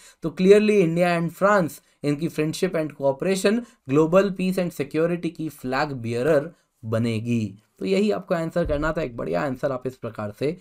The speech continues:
लिख सकते थे बस इतने से कंटेंट के साथ। दोस्तों, आप मुझसे मेरे Telegram चैनल पर जुड़ सकते हैं, जहां पर लेक्चर के लिए आपको पीडीएफ़ आप यहां से डाउनलोड कर सकते हैं। बाकी ईयर एंड सेल चल रहा है, जिसमें एक साल नहीं, आपको एक साल छह महीने यानी अठारह महीने की सब्सक्रिप्शन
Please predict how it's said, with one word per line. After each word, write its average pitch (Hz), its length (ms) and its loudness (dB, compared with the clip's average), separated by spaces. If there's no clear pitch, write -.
लिख 202 220 8
सकते 160 260 -4
थे 156 120 -2
बस 175 220 -4
इतने 139 260 -6
से 170 200 -2
कंटेंट 110 420 -8
के 110 120 -16
साथ। - 300 -20
दोस्तों, 208 260 6
आप 214 140 4
मुझसे 208 180 -2
मेरे 208 140 0
Telegram 196 380 0
चैनल 202 160 2
पर 202 120 0
जुड़ 196 160 2
सकते 202 240 -8
हैं, 226 80 -4
जहां 160 140 0
पर 165 100 -6
लेक्चर 151 220 -6
के 165 120 -8
लिए 165 100 -4
आपको - 220 -8
पीडीएफ़ 160 360 -2
आप 127 120 -10
यहां 123 140 -4
से 127 80 -6
डाउनलोड 127 340 -4
कर 175 120 -2
सकते 175 260 -6
हैं। 180 80 -6
बाकी 139 200 -8
ईयर 185 280 0
एंड 147 200 -8
सेल 151 260 -6
चल 170 220 -2
रहा 175 180 -2
है, 190 160 0
जिसमें 190 240 -2
एक 247 220 6
साल 185 240 2
नहीं, 143 220 -4
आपको 131 240 -6
एक 196 280 2
साल 185 220 -2
छह 220 220 -4
महीने 156 280 -6
यानी 151 220 -8
अठारह 165 300 -6
महीने 170 240 -6
की 170 100 -8
सब्सक्रिप्शन 220 600 -6